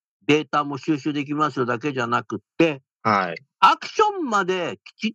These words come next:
Speaker 1: とソリューションをしていくとパートナーになっていくし、
Speaker 2: そうですね。
Speaker 1: それがカスタマーサクセスになり、
Speaker 2: あ、まさにそうですね。
Speaker 1: カスタマージャーニーになるよね。
Speaker 2: はい。うんうんうんうんうん。
Speaker 1: うんう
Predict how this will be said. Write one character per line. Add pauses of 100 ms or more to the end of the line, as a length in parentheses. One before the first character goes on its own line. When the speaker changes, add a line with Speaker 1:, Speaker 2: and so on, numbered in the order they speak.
(140)
Speaker 1:
と
ソ
リ
ュ
ー
シ
ョ
ン
を
し
て
い
く
と
パ
ー
ト
ナ
ー
に
な
っ (200)
て
い
く
し、 (180)
Speaker 2:
そ
う
で
す
ね。
Speaker 1:
そ
れ
が
カ
ス
タ
マ
ー
サ
ク
セ
ス
に
な
り、 (340)
Speaker 2:
あ、
ま
さ
に
そ
う
で
す
ね。
Speaker 1:
カ
ス
タ
マ
ー
ジ
ャ
ー
ニ
ー
に
な
る
よ
ね。
Speaker 2:
は
い。
う
ん
う
ん
う
ん
う
ん
う
ん。
Speaker 1:
う
ん
う